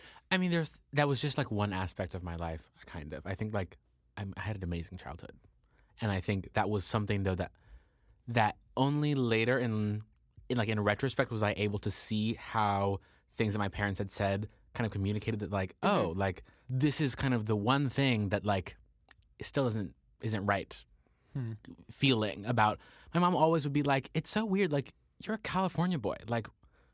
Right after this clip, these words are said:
Speaker 1: what is
Speaker 3: Yeah.
Speaker 1: that? Like, what?" Like, she is, was, like, born, like, not anywhere near California, spent most of her life on the East Coast and around Black people.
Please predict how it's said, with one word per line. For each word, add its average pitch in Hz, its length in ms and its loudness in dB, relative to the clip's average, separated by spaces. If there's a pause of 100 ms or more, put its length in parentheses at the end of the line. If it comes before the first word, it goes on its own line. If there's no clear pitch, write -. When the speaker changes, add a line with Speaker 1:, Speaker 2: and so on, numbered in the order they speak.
(500)
Speaker 1:
what 165 140 0
is - 60 2
Speaker 3:
Yeah. 180 160 2
Speaker 1:
that? - 140 -8
Like, 143 200 0 (460)
what?" 170 420 -2 (520)
Like, 151 120 0
she 185 460 0
is, 147 360 2 (580)
was, 156 340 2
like, 131 160 2
born, 135 600 0 (180)
like, 143 220 0
not 135 380 4 (120)
anywhere 139 360 2
near 131 320 4
California, 101 680 0 (280)
spent 135 180 -2
most 123 200 4
of 127 60 -6
her 127 120 0
life 110 240 2 (180)
on 123 240 4
the 113 140 0
East 107 220 -2
Coast 98 380 0 (380)
and 143 160 2
around 131 260 2
Black 147 220 -2
people. - 380 -6